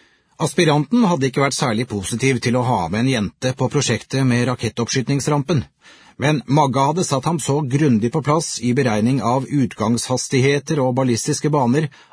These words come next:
at han til slutt gikk inn for full likestilling i gruppa. Aspiranten het egentlig Johannes, men Magga hadde sagt det rett ut til ham. «Du kan egentlig ikke så mye om noen ting, du, Johannes, men du vil veldig gjerne lære.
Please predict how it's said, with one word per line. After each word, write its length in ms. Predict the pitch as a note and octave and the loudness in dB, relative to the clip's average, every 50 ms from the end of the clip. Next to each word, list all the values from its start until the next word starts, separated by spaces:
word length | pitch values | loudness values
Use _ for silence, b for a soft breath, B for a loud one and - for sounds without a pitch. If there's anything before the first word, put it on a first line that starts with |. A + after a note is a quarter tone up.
| B | B
at 160 | D#3 E3 - F#3 | -2 0 2 0
han 80 | F#3 | 2
til 160 | F3+ G#3+ G#3 | 2 0 0
slutt 320 | - D3+ E3+ E3+ - - - | 2 2 0 0 -2 -6 -2
gikk 240 | D#3 F3 - - B2 | -2 -2 0 2 0
inn 160 | C3 D3 C#3 | 0 0 -2
for 160 | - E3 D3+ | -4 -6 -6
full 320 | - - C3 C#3 D#3 E3 | -4 -2 0 0 2 2
likestilling 720 | C#3+ D3 C#3+ A#2+ - - F#2+ - - G#2 G#2+ B2 B2+ B2 - | 2 2 0 0 0 -4 -6 -4 -2 -2 0 0 0 0 -2
i 160 | - G#2+ G#2 | -2 -2 0
gruppa. 320 | A2 A2 G2+ - A#2 G#2+ - - _ _ _ _ B B B B B B B B B B B B B B B B B B | 0 -2 -2 -2 -4 -4 -4 -6 _ _ _ _ B B B B B B B B B B B B B B B B B B
Aspiranten 720 | - D#3 D3 - - F#3 E3 D#3 D#3 E3+ E3 - G#3 G#3 F#3+ D3 | -4 -4 0 2 2 4 4 4 2 2 0 0 0 2 2 2
het 240 | C#3+ D3 D3 C#3 | 2 2 0 0
egentlig 440 | C3+ B2+ A#2 A2 A#2+ A#2 B2+ C#3+ D3 | 0 -2 0 0 0 0 0 0 0
Johannes, 560 | D#3 C3+ - - C#3+ F#3 B3+ B3 - - - - _ _ _ | -2 -2 -2 0 0 2 0 0 -2 -6 -10 -12 _ _ _
men 240 | - A2+ B2 C3 C#3 C3+ C#3+ | -4 0 0 2 2 2 2
Magga 280 | C#3+ C3 A2 A2+ A#2 | 0 0 0 0 -2
hadde 120 | A#2+ C3+ C#3 | -2 -2 -2
sagt 280 | - B2+ G#2+ - - | -2 -4 -4 -4 -4
det 120 | - - G#2+ | -4 -2 -2
rett 220 | G#2+ A2+ - - | -2 -2 -2 -4
ut 160 | F#2 F#2 F#2 | -6 -6 -4
til 100 | - G2+ | -4 -2
ham. 200 | G2+ G#2+ A2+ G2+ - _ _ b b b b b b b b b b b b b | 0 0 -2 -2 -4 _ _ b b b b b b b b b b b b b
«Du 120 | - E3+ G3+ | 0 0 0
kan 300 | F#3 - - D#3 F3 G3 E3+ | 0 0 0 0 0 0 0
egentlig 400 | C3+ C3 B2+ C3+ C#3+ D#3+ G3+ F3 | 0 -2 0 -2 0 0 -2 -2
ikke 120 | - D#3+ | 0 -2
så 120 | D3 - G3 G3 | -2 0 0 2
mye 200 | F3 D3+ D#3 F#3+ | 2 2 2 2
om 80 | G#3+ G#3 | 4 4
noen 240 | G3+ F#3 D#3 D#3 D#3+ | 4 4 2 2 0
ting, 180 | - C#4 C4+ A3 | 0 0 0 2
du, 100 | D3 C3+ | 2 2
Johannes, 540 | B2 G#2 G#2 G2 F#2+ D#2+ - - - - - _ B B B B B B B B | 0 0 -2 -4 -6 -6 -8 -8 -10 -12 -12 _ B B B B B B B B
men 200 | B C3 C#3+ D3 | B 0 2 4
du 80 | E3+ F3 | 2 2
vil 240 | D3+ D#3+ F3 F#3 F3 - - - | 2 2 2 0 -2 -4 -8 -4
veldig 340 | - D#3 F3+ D3+ B2+ D3 E3+ | -2 0 0 2 2 0 0
gjerne 220 | F3 C#3+ C#3+ E3 F#3 | 0 0 0 0 0
lære. 360 | G3 G3+ F#3 F3 F3 G#3 - | 0 0 0 0 -2 -4 -6